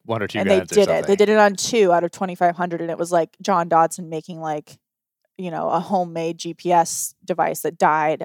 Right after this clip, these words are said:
Speaker 2: a day after the gun was gone. So
Speaker 1: So
Speaker 2: their,
Speaker 1: crazy.
Speaker 2: their whole facade was, "Well, we, our plan was to trace these guns into Mexico, to trace where they were going, and to, to make it up through the cartel to take down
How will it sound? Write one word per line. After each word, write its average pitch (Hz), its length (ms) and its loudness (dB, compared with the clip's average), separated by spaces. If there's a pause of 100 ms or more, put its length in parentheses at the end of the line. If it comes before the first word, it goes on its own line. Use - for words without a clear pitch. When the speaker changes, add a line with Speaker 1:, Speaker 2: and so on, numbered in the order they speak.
Speaker 2:
a 175 80 -4
day 160 180 -4
after 156 560 -4 (580)
the 180 80 -8
gun 151 200 -10
was 143 140 -10
gone. - 160 -16 (600)
So - 220 -4
Speaker 1:
So 214 60 4
Speaker 2:
their, 233 260 10
Speaker 1:
crazy. - 140 -4
Speaker 2:
their 226 180 8
whole 196 300 4
facade 185 640 4
was, 151 400 -4
"Well, 180 400 6 (360)
we, 240 200 -2
our 202 140 8
plan 240 360 4
was 180 180 2
to 185 100 -2
trace 208 440 0
these 185 200 -2
guns 170 420 -2
into 190 260 -6
Mexico, 160 600 -2
to 175 120 -8
trace 180 460 0
where 190 80 -2
they 175 140 2
were 170 120 0
going, 165 460 0
and 165 120 -8
to, 170 200 -4
to - 220 -16
make 175 300 -2
it 175 60 2
up 165 240 2
through 180 260 -8
the 170 80 -12
cartel 160 460 -4
to 160 100 -8
take - 280 -8
down 151 400 -6